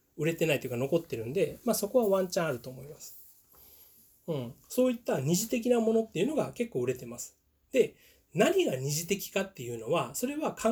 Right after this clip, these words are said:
え方次第ですよね。うん。これもあった方がいいよねとか、これがあったら検査できるよねって言い出したら、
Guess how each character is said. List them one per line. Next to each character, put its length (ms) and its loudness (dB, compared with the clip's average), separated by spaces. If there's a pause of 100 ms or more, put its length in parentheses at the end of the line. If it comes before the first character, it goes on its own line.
(100)
え 80 0
方 180 -4
次 160 -2
第 140 4
で 100 -12
す 80 -12
よ 80 -8
ね。 180 -6 (580)
う 80 -4
ん。 200 -6
こ 140 4
れ 100 6
も 160 2
あ 40 -2
っ 100 -12
た 100 -4
方 160 -2
が 120 -4
い 120 -2
い 40 -2
よ 120 -2
ね 180 -4
と 120 -14
か、 200 -20
こ 120 4
れ 140 2
が 100 -8
あ 80 -6
っ 20 -12 (140)
た 100 -8
ら 100 -4
検 240 2
査 120 -6
で 120 -2
き 120 0
る 60 4
よ 100 4
ね 120 2
っ 40 0
て 140 -8
言 140 -2
い 60 -2
出 120 2
し 80 -4
た 100 -4
ら、 220 0